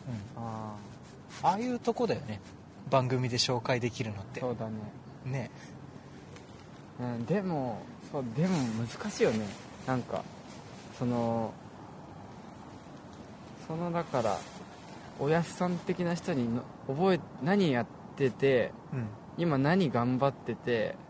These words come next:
Speaker 1: うん。
Speaker 2: 将来何になりたくてとか、
Speaker 1: うん。
Speaker 2: 多分自分から言ってかないと、<laughs> 印象に残んないよね。
Speaker 1: わかる。あの、そう。
Speaker 2: ただ食べに来てたらさ。
Speaker 1: そうそうそうそうそう。だから僕はあの、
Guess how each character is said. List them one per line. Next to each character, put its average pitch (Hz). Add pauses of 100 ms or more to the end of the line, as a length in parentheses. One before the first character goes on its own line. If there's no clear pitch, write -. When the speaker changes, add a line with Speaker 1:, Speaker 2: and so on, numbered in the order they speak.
Speaker 1:
う 139
ん。 113
Speaker 2:
将 190
来 123
何 143
に 117
な 113
り 117
た 143
く 127
て 131
と 117
か、 85 (460)
Speaker 1:
う 143
ん。 113 (200)
Speaker 2:
多 185
分 131
自 110
分 180
か 196
ら 180
言 175
っ -
て -
か 175
な 135
い - (320)
と、 151 (400)
<laughs> -
印 160
象 165
に 143
残 139
ん 131
な 110
い -
よ 98
ね。 98 (280)
Speaker 1:
わ 117
か 147
る。 113 (360)
あ 113
の、 110 (200)
そ 113 (760)
う。 -
Speaker 2:
た 247
だ 220
食 202
べ 185
に 131
来 -
て 131
た 107
ら 95
さ。 92 (800)
Speaker 1:
そ -
う 127
そ -
う -
そ 120
う -
そ 107
う -
そ -
う。 - (640)
だ -
か 175
ら 117
僕 117
は 247
あ 240
の、 220